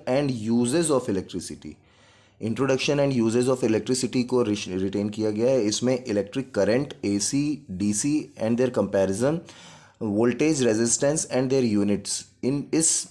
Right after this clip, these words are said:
मेन टॉपिक को रिटेन किया गया और इसके लिए जो लर्निंग आवर्स दिए गए हैं वो है टू आवर्स, दो घंटे के लिए का समय इसके लिए दिया गया है। इतना ही रिटेन इसमें हुआ है, ज़्यादा रिटेन इसमें नहीं हुआ, बाकी चीज़ें डिलीट कर दी गई हैं। नेक्स्ट जो टॉपिक रिटेन हुआ है वो है मेंसुरेशन।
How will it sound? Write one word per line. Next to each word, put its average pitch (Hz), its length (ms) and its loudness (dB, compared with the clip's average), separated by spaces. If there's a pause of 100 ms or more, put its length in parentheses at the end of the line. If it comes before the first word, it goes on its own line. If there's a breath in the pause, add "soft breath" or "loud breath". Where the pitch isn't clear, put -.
मेन 120 240 4
टॉपिक 117 320 0
को 120 140 0
रिटेन 107 320 0
किया 113 200 0
गया 107 180 2
और 131 100 4
इसके 123 200 -2
लिए 120 100 4
जो 123 100 2
लर्निंग 110 320 4
आवर्स 113 200 4
दिए 101 220 0
गए 98 140 2
हैं 139 140 0
वो 110 200 0
है 123 160 2
टू 98 260 -2
आवर्स, 90 240 2
दो 101 160 0
घंटे 92 260 -4
के 98 100 -4
लिए 90 120 -2
का 90 420 -4
समय 90 400 -6
इसके 85 200 -8
लिए 82 100 -6
दिया 71 200 -8
गया 76 200 -10
है। - 80 -12 (320 loud breath)
इतना 123 280 0
ही 139 180 2
रिटेन 110 340 0
इसमें 95 220 -4
हुआ 95 200 0
है, 139 100 -4
ज़्यादा 104 260 0
रिटेन 98 320 -4
इसमें 131 300 -6 (300 loud breath)
नहीं 107 180 0
हुआ, 120 140 2
बाकी 123 280 0
चीज़ें 117 280 -6
डिलीट 95 280 -2
कर 82 120 -6
दी 71 160 -12
गई 69 140 -12
हैं। 73 180 -18 (320 soft breath)
नेक्स्ट 139 240 0
जो 160 100 2
टॉपिक 143 320 0
रिटेन 131 340 0
हुआ 131 280 2
है 143 160 2
वो 117 220 2
है 135 120 2
मेंसुरेशन। 123 760 2